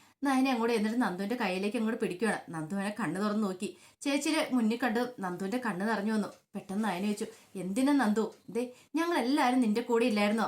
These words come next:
പിന്നെ നീ എന്തിനാ ഇങ്ങനെയൊരു പണി ചെയ്തേന്ന്?" ചോദിക്കുക. "എന്നാലും നിനക്ക് ഒരു വാക്ക് പറയായിരുന്നു. നിനക്ക് ഇത്ര വിഷമം ഉണ്ടായിരുന്നെങ്കിൽ എന്തിനാന്നും?" പറഞ്ഞുകൊണ്ട്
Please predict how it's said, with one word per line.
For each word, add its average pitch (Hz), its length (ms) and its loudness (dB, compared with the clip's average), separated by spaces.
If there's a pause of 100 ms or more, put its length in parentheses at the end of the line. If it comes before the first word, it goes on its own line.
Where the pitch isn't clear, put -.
(160)
പിന്നെ 320 180 0
നീ 262 160 4 (100)
എന്തിനാ 233 320 2 (160)
ഇങ്ങനെയൊരു 208 400 0 (160)
പണി 185 200 -6
ചെയ്തേന്ന്?" 214 420 0
ചോദിക്കുക. 196 300 -2 (840)
"എന്നാലും 170 480 -4 (260)
നിനക്ക് 202 300 -4 (160)
ഒരു 294 180 0
വാക്ക് 196 400 0
പറയായിരുന്നു. 190 500 2
നിനക്ക് 311 200 0
ഇത്ര - 340 -4
വിഷമം 247 380 2
ഉണ്ടായിരുന്നെങ്കിൽ 226 500 0 (760)
എന്തിനാന്നും?" 240 500 0
പറഞ്ഞുകൊണ്ട് 233 320 -2